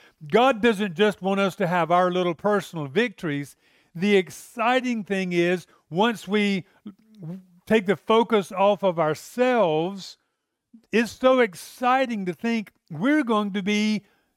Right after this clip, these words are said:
used of God to help bring freedom and light to others. Once we understand the principles of spiritual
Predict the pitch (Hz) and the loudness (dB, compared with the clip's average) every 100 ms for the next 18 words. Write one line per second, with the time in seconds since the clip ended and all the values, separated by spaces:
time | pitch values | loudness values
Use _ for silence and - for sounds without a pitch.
0 | _ 196 180 160 143 175 254 294 294 254 | _ -20 -16 -12 -2 4 6 6 4 0
1 | 285 214 175 160 165 165 185 202 226 165 | -4 0 2 4 4 2 2 2 2 -2
2 | 196 196 175 - - 254 254 220 196 220 | -4 -4 -6 -12 -4 0 2 0 0 -2
3 | 202 156 147 170 - 202 - - 247 269 | 0 0 0 0 -4 -4 -4 -2 2 2
4 | 240 202 139 113 - _ _ _ _ 160 | 2 2 0 -4 -14 _ _ _ _ 0
5 | 240 302 214 262 269 214 247 233 233 - | 2 2 0 0 0 2 0 -2 -4 -4
6 | 233 220 202 180 185 - _ - 185 - | -2 0 2 0 -4 -10 _ 0 0 2
7 | 240 262 208 220 175 175 156 151 - - | 2 2 0 -4 -2 -2 0 -4 -6 -8
8 | 214 247 226 247 226 214 | 0 0 0 2 4 4